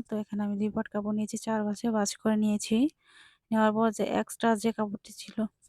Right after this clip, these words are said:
এই প্রিন্টের কাপড়টি, এই কাপড়টি এই কাপড়টির উপর বসিয়ে দিয়েছি, সামনে একটু ডিজাইন করব তার জন্য। তো এখানে এক্সট্রা যে কাপড়টি রয়েছে তো কাটিং করে নিয়ে নিয়েছি। তো নেওয়ার পর এখানে আমি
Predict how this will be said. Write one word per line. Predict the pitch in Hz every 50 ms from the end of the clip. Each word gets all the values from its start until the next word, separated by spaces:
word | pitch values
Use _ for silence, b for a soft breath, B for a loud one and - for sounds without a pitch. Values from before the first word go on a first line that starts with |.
| b b b b b b b b b b _ _
এই | - 208 202 208 196
প্রিন্টের | - - 226 214 202 226 220 -
কাপড়টি, | 214 214 214 214 208 - - 240 269 320 349 294 -
এই | 220 208
কাপড়টি | - 214 214 208 214 208 - - 247 247 269 277 - -
এই | 196 190 190 190 190 185 185 - - - _ - - _ _ _ _ _ _ _ _ _ _ _ -
কাপড়টির | 220 208 208 208 - 214
উপর | 208 214 214 196
বসিয়ে | 190 202 196 - 208 202
দিয়েছি, | 208 208 202 - - 247
সামনে | 233 - - 220 208 196 196 202 202
একটু | 190 - - 190
ডিজাইন | 190 185 185 196 196 196
করব | - 202 208 -
তার | - 202 185 180
জন্য। | - 190 - - - 196 - _ _ _ _ _ _ _ _ _ _ _ _ _ _ _ _
তো | _ -
এখানে | 220 220 214 214 220
এক্সট্রা | 214 - - - 214
যে | 202 220
কাপড়টি | 214 214 202 208 - -
রয়েছে | 208 214 208 208 - - 247 262
তো | - -
কাটিং | - - 202 - 190 190
করে | - 196 196
নিয়ে | 190 190 190 190 190
নিয়েছি। | 190 185 185 - - 196
তো | - 202
নেওয়ার | 202 196 196 202 208 202
পর | - - 220 220 226 240 247 -
এখানে | - 202 - - 208 208 208 214 233 240
আমি | 240 240 247